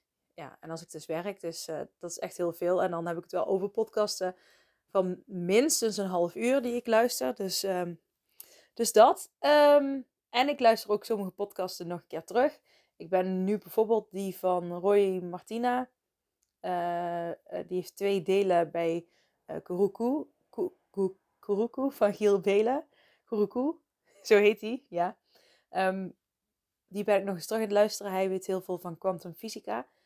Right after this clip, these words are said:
En, ehm, ja, s-, eh, het is wel grappig, want zij zitten nog in, in een hele andere tijd dan nu eigenlijk. Daar gaat het nog wel een beetje over corona en vaccineren en dergelijke.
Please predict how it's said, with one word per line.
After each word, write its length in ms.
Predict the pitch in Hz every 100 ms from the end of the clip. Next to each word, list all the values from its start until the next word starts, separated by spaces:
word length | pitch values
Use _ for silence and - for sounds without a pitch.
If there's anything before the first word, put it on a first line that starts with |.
| _ _ _ -
En, 280 | 175 180
ehm, 460 | 180 175 170 170 170 - _ _ _ _ _ _
ja, 200 | 160 165
s-, 140 | - -
eh, 500 | - 170 90 92 - - _ _ _ _ _ _ _ _
het 200 | - 185
is 100 | 190
wel 120 | 208
grappig, 360 | 185 - 214 -
want 120 | 180
zij 100 | 196
zitten 220 | 196 196 190
nog 120 | 196
in, 140 | 190
in 160 | - 196
een 100 | 190
hele 200 | 208 247
andere 420 | 214 202 185 185
tijd 320 | 214 214 208
dan 240 | 180 170 165
nu 160 | 233
eigenlijk. 400 | 240 247 220 -
Daar 160 | 180 185
gaat 160 | 180
het 80 | 180
nog 180 | 190 - _ _ _ _
wel 160 | 190 208
een 60 |
beetje 240 | 202 202 190
over 160 | 180
corona 460 | - 190 214 208 180
en 80 | 175
vaccineren 680 | 185 - 175 175 202 226 190
en 120 | 202
dergelijke. 560 | 202 214 202 214 254